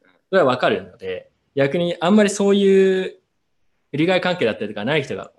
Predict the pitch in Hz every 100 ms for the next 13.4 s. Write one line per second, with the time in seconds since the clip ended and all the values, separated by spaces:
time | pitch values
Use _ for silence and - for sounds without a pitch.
0 | _ 117 110 107 104 107 101 - - 294
1 | 269 220 196 202 202 - 101 95 - _
2 | _ _ _ - 131 123 120 127 156 104
3 | 95 98 98 - - 92 98 156 165 131
4 | 156 160 156 147 147 160 151 - 101 -
5 | - - - 117 123 120 - - - _
6 | _ _ 90 - - 123 143 147 165 143
7 | - 127 - 151 175 180 165 165 156 143
8 | 147 131 101 107 101 95 92 - - 101
9 | _ _ 95 90 _ 101 98 95 95 107
10 | 117 143 107 107 110 - 95 - - 98
11 | - - - - - _ _ - 127 117
12 | 139 - 117 170 143 120 _ 98 92 85
13 | 113 110 104 101